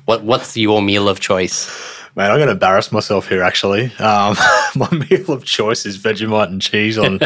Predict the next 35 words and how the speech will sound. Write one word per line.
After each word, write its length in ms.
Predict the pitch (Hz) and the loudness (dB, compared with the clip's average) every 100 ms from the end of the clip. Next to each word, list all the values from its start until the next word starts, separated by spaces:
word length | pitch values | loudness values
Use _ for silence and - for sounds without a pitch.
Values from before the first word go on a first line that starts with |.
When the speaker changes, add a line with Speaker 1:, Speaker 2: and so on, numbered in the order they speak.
| - 185 | 0 -2
Speaker 2:
<laughs> 240 | - - | 0 0
on 120 | 117 | 2
rice 240 | 101 107 - | 4 2 2
crackers. 500 | - - - - - - - - - - | 2 2 0 -4 -4 -8 -4 -6 -4 -2
Um, 540 | 131 127 131 120 85 - | 2 2 4 2 -2 -2
honest 380 | 143 165 160 - | 2 2 0 -2
to 80 | 147 | 2
God, 340 | 139 123 110 | 4 4 4
that's 480 | 113 120 - - - | 2 0 -2 -6 -6
when 180 | 113 117 | -2 0
I'm 240 | 131 127 | 2 0
out 140 | 117 127 | 2 2
of 80 | 127 | 0
the 60 | |
kitchen, 340 | 127 117 - 107 | -4 -6 -2 -2
I'm 100 | 110 | 0
at 120 | 113 | 2
home 280 | 107 104 101 | 2 2 2
and 80 | |
I, 220 | 98 98 98 - | 2 2 -2 -8
I 80 | 107 | -6
settle 320 | 98 113 113 | -4 0 -2
for 140 | 107 107 | -2 -4
some 180 | 107 98 | -2 0
old 220 | 98 95 | 0 0
Vegemite, 640 | 98 98 98 95 101 - | -2 0 2 2 2 -6
a 40 | 98 | -4
little 160 | 113 117 | -2 0
bit 100 | 113 | -2
of 80 | |
cheddar 300 | 110 110 104 | 0 2 2
on 120 | 101 98 | 2 2
a 60 | |
rice 280 | 95 95 - | 4 2 0
cake. 340 | 101 92 92 | -2 -2 -2